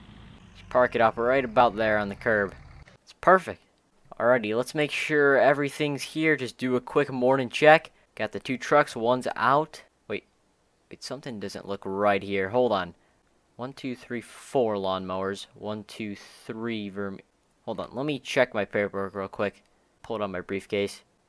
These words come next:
Okay, we have six, uh, in total. Looks like we got one out for lease. That means we should have five here. One, two, three, and then four on the back of the truck. Okay, hold on.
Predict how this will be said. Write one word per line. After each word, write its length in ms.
Okay, 240
we 180
have 140
six, 640
uh, 480
in 80
total. 680
Looks 220
like 140
we 100
got 220
one 200
out 160
for 140
lease. 260
That 120
means 120
we 60
should 340
have 260
five 400
here. 360
One, 300
two, 300
three, 640
and 220
then 260
four 400
on 160
the 60
back 280
of 60
the 60
truck. 500
Okay, 420
hold 460
on. 300